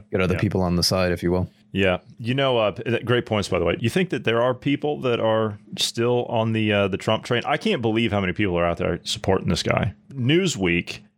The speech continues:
Speaker 1: Yeah.
Speaker 2: has done a piece on this. You, you're not gonna believe this. I, I saw this this morning and I thought, "What? Are you serious?" News, Newsweek did a piece on this. It's called Dark maga. Have you heard of this? Dark maga. These are people that want a Trump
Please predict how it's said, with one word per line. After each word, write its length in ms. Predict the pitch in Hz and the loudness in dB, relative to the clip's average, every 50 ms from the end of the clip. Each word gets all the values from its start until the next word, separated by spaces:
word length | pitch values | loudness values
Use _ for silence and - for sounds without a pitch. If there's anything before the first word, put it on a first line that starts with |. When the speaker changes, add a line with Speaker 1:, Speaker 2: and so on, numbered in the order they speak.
| - | -2
Speaker 1:
Yeah. 60 | 101 - | -2 -2
Speaker 2:
has 80 | - | 0
done 200 | 110 123 117 117 | 0 0 0 0
a 40 | 113 | 0
piece 340 | - - 127 117 110 - - | -2 -2 0 0 0 2 0
on 140 | 95 85 85 | 0 0 0
this. 220 | 87 90 - - | 0 -2 0 0
You, 140 | 123 165 180 | 0 0 0
you're 180 | - 92 123 156 | 2 2 2 2
not 140 | 143 98 90 | 2 2 2
gonna 100 | 104 90 | 0 0
believe 220 | 87 87 87 87 82 | 0 0 0 2 0
this. 140 | 85 82 - - - - - - | 0 -2 -4 -8 -18 -10 -4 0
I, 220 | 131 - - 156 | 0 0 2 0
I 20 | |
saw 260 | 147 - - 185 156 139 | -2 0 0 0 0 2
this 200 | 127 120 - - | 0 0 -2 -4
this 200 | 107 - - - | -6 -6 -4 -2
morning 240 | 110 104 101 104 | 0 0 2 2
and 60 | 101 101 | 2 0
I 60 | 101 | 0
thought, 260 | - 139 135 - - | 0 -2 -2 -2 -4
"What? 380 | - - 262 277 262 - - - - - - _ - | -2 0 2 2 0 -2 -6 -14 -18 -20 -10 _ 0
Are 80 | 160 | 0
you 120 | 185 254 320 | 2 2 0
serious?" 460 | - - 247 220 196 190 185 175 - - - - - - - - _ | -2 -2 -2 0 2 2 2 0 -2 -8 -16 -16 -16 -16 -16 -14 _
News, 300 | - 143 196 262 302 - - _ - | -2 0 2 2 2 0 -2 _ -2
Newsweek 400 | 190 175 226 180 - 202 175 123 | 0 0 2 2 0 -2 0 0
did 120 | 131 151 127 | 0 0 0
a 40 | |
piece 280 | - - 135 123 117 - | 0 0 0 0 2 2
on 120 | 110 101 | 0 0
this. 180 | 95 95 90 - | 0 0 0 0
It's 120 | 127 - - | -2 -2 -2
called 340 | - 160 175 170 160 113 - _ _ - 98 | -2 0 0 0 0 -2 -6 _ _ -10 -4
Dark 400 | 98 143 147 185 208 208 - - | 0 0 2 2 2 0 -2 -4
maga. 600 | 123 127 131 135 135 123 113 98 85 - - - - _ _ _ | -2 0 2 2 2 2 2 0 -2 -6 -8 -10 -18 _ _ _
Have 140 | - 151 170 | -2 -2 0
you 120 | 269 262 | 0 0
heard 200 | 196 220 220 220 | 2 2 0 0
of 80 | 226 196 | 0 -2
this? 340 | 226 233 220 226 - - - - _ - 113 | -2 -2 -2 -2 -6 -10 -12 -18 _ -6 -2
Dark 300 | 143 156 185 185 - - | 0 0 0 0 -2 -2
maga. 340 | 143 127 107 85 - - - - _ - | 0 0 0 0 -2 -6 -14 -14 _ -2
These 300 | 123 139 202 240 180 233 | 0 2 2 2 2 0
are 80 | 220 | -2
people 460 | - - - 196 196 185 170 156 139 120 | 0 0 -2 -2 0 0 0 0 2 2
that 180 | 117 151 - - | 0 -2 -2 -4
want 240 | 127 131 135 127 - | -4 -2 -2 -2 0
a 120 | - 117 110 | 0 0 0
Trump 520 | - - - - 160 170 190 185 - - | 0 -4 -2 0 2 2 0 0 -4 -10